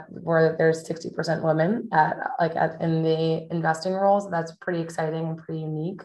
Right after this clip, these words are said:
and not something that I've ever experienced at any of my other roles. So I feel very well represented and very well in, in good company. Um, but I would say where I sit, um, it, at, uh, four oh six, I spent a ton of time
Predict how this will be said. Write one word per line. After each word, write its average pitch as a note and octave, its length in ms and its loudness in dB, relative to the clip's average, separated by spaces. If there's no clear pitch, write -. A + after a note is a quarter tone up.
and D#3+ 380 -2
not E3+ 300 2
something F3 280 -4
that D#3 260 -2
I've E3 240 2
ever D#3+ 240 0
experienced D#3 480 -8
at D3+ 140 -6
any D#3 120 -4
of D3+ 60 -8
my D3+ 300 -4
other G#3 200 2
roles. A#3 380 0
So F3 100 2
I E3+ 240 4
feel D#3+ 440 2
very F#3 340 6
well F3 580 8
represented D#3+ 800 0
and E3 180 -2
very D#3 360 2
well D3+ 440 2
in, E3+ 100 -2
in F#3 180 2
good E3+ 160 0
company. F#3+ 540 -2
Um, E3 600 2
but G#3 320 6
I F#3 160 6
would F3 160 0
say E3+ 400 4
where E3+ 240 6
I E3 100 6
sit, A#3+ 600 0
um, E3 600 4
it, F3 220 -2
at, E3 360 4
uh, D#3 420 4
four E3 180 2
oh - 20 0
six, E3 220 -6
I E3 60 -2
spent E3 280 -4
a - 60 -14
ton E3 140 -4
of D#3+ 40 -10
time D#3+ 400 0